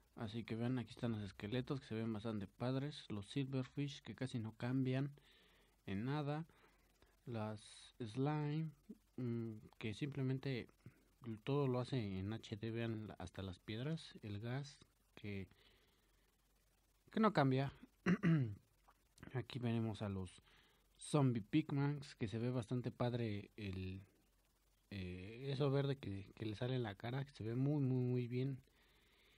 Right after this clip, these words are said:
Ah, fue el mob que más me gustó. El zombie que casi no cambia. <clears throat> Eh, este, el cubo de Magman casi no cambian. Aquí están los,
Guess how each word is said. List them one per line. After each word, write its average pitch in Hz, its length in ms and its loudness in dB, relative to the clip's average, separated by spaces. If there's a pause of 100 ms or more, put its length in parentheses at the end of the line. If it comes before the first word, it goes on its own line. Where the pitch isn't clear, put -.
(180)
Ah, 113 140 -4 (220)
fue 135 120 4
el 131 60 4
mob 139 220 2 (140)
que 120 100 0
más 123 160 2
me 127 120 2
gustó. 151 460 0 (1040)
El 180 260 12
zombie 202 400 10
que 165 160 0
casi 151 240 4
no 139 200 4
cambia. 170 560 8 (400)
<clears throat> 180 440 8 (1600)
Eh, 117 380 2 (1080)
este, 113 640 -4 (160)
el 123 120 -2
cubo 135 240 2
de 117 80 0
Magman 151 460 2
casi 127 180 0
no 113 160 -2
cambian. 143 420 0
Aquí 120 100 -4
están 123 240 -2
los, - 240 -8